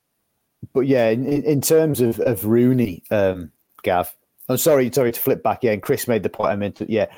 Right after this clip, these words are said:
we should reference that this week on the pod. Um, football club and the E-, E S S G, uh, confirming this week that a fan advisory board will be put in place by the end of this season, and a commitment from the football club,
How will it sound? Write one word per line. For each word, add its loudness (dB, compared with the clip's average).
we -2
should -2
reference -2
that -2
this -8
week -6
on -6
the -6
pod. -4
Um, 0
football 2
club -2
and 2
the 2
E-, 2
E 4
S -2
S -2
G, 0
uh, 2
confirming -2
this -4
week -2
that 0
a -4
fan 0
advisory 0
board 0
will -2
be -6
put -4
in -6
place -2
by 0
the -2
end -2
of -8
this -2
season, 0
and -2
a -4
commitment -2
from -4
the -2
football -2
club, -4